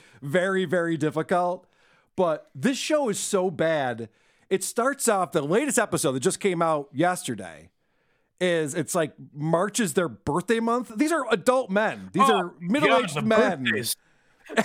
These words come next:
Speaker 1: And it's like they're celebrating their fucking birthdays, and the way they're doing it is by putting on Teenage Mutant Ninja Turtle outfits.
Speaker 2: Wait, they do that again in the late?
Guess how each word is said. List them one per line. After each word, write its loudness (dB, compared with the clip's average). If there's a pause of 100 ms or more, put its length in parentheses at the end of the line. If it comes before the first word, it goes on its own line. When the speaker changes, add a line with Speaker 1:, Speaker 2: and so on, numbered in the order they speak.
(100)
Speaker 1:
And 6
it's 0
like 2
they're 2
celebrating 0 (320)
their 2
fucking 0
birthdays, 0 (380)
and 0
the 0
way 0
they're -2
doing 0
it 0 (640)
is 0
by 0 (400)
putting 0
on -2
Teenage -2
Mutant 0
Ninja -2
Turtle -2 (800)
outfits. -2
Speaker 2:
Wait, 2
they 4
do 2
that 0
again 0
in -2
the 0
late? 0